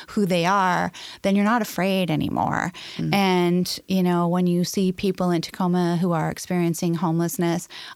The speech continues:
Speaker 1: I, y-, y-, you know, I'm, I'm just not, it doesn't, it's not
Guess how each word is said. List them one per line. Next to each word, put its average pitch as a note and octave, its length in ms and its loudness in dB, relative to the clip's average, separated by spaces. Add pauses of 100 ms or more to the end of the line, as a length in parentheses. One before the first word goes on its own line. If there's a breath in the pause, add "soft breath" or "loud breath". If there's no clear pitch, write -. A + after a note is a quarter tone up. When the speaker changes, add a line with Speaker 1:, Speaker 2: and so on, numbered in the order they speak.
(120 loud breath)
Speaker 1:
I, A#3 480 2 (180)
y-, - 80 -8 (300)
y-, G3 220 0 (160)
you G3+ 120 2
know, E3+ 220 2
I'm, G3+ 300 2 (340)
I'm G3+ 180 2
just G3+ 220 0
not, F#3 260 2 (300)
it F3 140 0
doesn't, G3+ 320 0 (260)
it's G3 160 -2
not - 100 -4